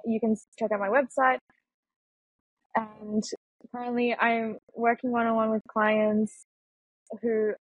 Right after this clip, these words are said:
are also business owners. I've worked with clients also that are in nine-to-fives, but mostly business owners and entrepreneurs that really wanna take their income and impact to the next level. And, and yeah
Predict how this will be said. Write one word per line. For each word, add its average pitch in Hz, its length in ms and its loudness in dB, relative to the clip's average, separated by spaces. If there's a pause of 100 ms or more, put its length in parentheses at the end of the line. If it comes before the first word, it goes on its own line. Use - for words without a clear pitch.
(120)
are 226 120 2
also 311 360 0
business 226 340 -8
owners. 214 440 -4 (880)
I've 254 200 0
worked 247 260 0
with 285 100 -8
clients 220 280 -4
also 208 240 -4
that 190 240 0
are 196 160 4
in 208 120 -6
nine-to-fives, 196 680 -2
but 208 120 0
mostly 269 360 4
business 208 280 -2
owners 202 280 4
and 208 100 -2
entrepreneurs 196 760 0 (380)
that 202 140 4
really 214 280 6
wanna 214 180 2
take 214 300 0
their 208 340 6
income 208 360 -4
and 202 120 -4
impact 208 480 -2
to 214 100 -2
the 202 100 0
next 196 260 -4
level. 202 360 4 (1000)
And, 220 440 4 (1400)
and 240 140 6
yeah 370 220 6